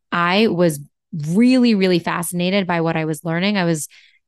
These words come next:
slightly scared. It's really scary to dive into that world. I think having seen someone who really suffered from Alzheimer's, my grandfather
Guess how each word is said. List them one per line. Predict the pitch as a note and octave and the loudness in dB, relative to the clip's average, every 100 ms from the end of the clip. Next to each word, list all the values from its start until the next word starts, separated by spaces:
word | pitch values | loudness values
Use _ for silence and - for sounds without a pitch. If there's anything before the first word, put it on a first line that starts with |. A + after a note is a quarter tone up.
| _ | _
slightly | - - A3+ C4+ D#4+ | -10 -2 0 2 2
scared. | A#3 - F3+ E3 F3 G#3+ G#3+ _ _ | 0 -2 -6 -2 -2 -4 -8 _ _
It's | F#3+ F#3+ | -8 -4
really | G3+ G#3+ | -2 0
scary | G#3 G3 E3+ E3+ | 0 0 0 0
to | F3 F3+ | -2 -2
dive | E3+ D#3+ D#3 | 0 0 -2
into | D#3+ F3 | -6 -4
that | E3 D#3+ | -4 -2
world. | F3 D#3+ D#3 E3 | -2 0 0 -2
I | D#3+ | -6
think | E3+ D#3+ D3 - _ _ | -4 -6 -8 -16 _ _
having | - E3 D#3+ D#3+ D#3 - | -4 -2 0 0 -2 -4
seen | - F3+ E3+ E3 | -2 0 0 0
someone | D#3+ D#3+ D#3 D#3 | -4 -4 -2 -2
who | D#3+ | -2
really | D#3 D#3 | 0 -2
suffered | D3+ D3+ - D#3 D#3 - | -2 -4 -4 -2 -2 -4
from | D#3+ | -8
Alzheimer's, | - - D#3 F3+ - - | -8 -6 -6 -6 -6 -8
my | |
grandfather | F3 E3+ E3 E3+ E3 D#3 | -4 -2 0 0 0 -2